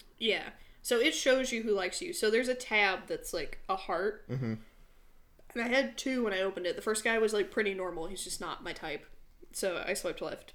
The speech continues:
Speaker 1: But this guy, his name is Alex. Um, this is, I'm not gonna tell you at first what he commented on my picture, but the prompt is,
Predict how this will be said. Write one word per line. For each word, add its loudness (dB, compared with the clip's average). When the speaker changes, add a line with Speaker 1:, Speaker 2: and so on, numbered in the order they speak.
Speaker 1:
But 0
this 6
guy, 4
his -2
name -2
is -4
Alex. -2
Um, -2
this 2
is, 0
I'm 4
not 2
gonna 0
tell 2
you 2
at 0
first -4
what 0
he -2
commented -4
on -6
my -8
picture, -8
but 0
the -4
prompt 4
is, 4